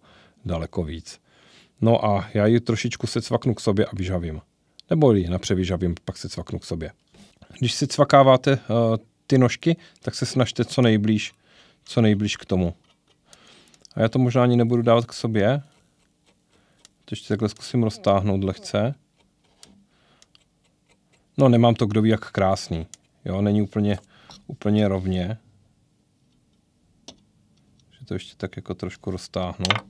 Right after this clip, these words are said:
Jo, ta spirálka by šla teďka secvaknout pěkně k sobě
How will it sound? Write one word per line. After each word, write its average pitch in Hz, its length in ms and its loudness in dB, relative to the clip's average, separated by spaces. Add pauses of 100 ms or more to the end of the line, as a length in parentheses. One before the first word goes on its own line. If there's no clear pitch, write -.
(2250)
Jo, 101 80 -2
ta 117 120 0
spirálka 113 480 2
by 110 100 0
šla 107 180 -2
teďka 110 260 -4
secvaknout 107 560 -4
pěkně 104 260 -4
k - 60 -10
sobě 95 380 -6